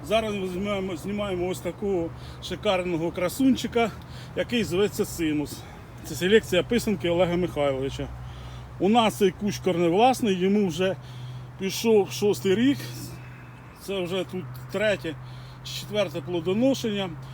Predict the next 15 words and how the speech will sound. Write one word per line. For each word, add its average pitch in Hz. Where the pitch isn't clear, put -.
Форма 247
дуже 170
сильно 180
росла, 240
тем-, 233
термін 214
дозрівання 202
тут 156
надранній. 214
Заявлено 208
оригінатором 185
дев'яносто 185
п'ять 226
сто 196
днів. 156